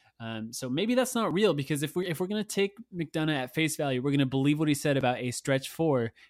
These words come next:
Either he believes that Aaron Gordon's a stretch four and has the ability of being a stretch four, or he's not interested in Aaron Gordon the way that things have been reported.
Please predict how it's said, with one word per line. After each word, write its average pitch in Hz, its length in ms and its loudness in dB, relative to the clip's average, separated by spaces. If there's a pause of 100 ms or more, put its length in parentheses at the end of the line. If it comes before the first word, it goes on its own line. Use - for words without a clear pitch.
Either 170 280 4
he 190 180 2
believes 180 440 4
that 165 140 6
Aaron 160 240 8
Gordon's 151 340 4
a 131 60 -2
stretch 139 280 2
four 165 300 4
and 123 180 0
has 131 200 2
the 127 120 2
ability 123 380 0
of 117 80 -4
being 202 240 2
a - 20 0
stretch 127 300 -4
four, 107 380 -10 (520)
or 156 420 6 (320)
he's 147 240 2
not 160 180 8
interested 135 600 0
in 135 200 -4
Aaron 123 240 -4
Gordon 110 400 -6 (160)
the 131 80 0
way 120 160 -2
that 107 220 -8 (140)
things 113 220 -8
have 117 100 -8
been 104 140 -6
reported. 101 480 -6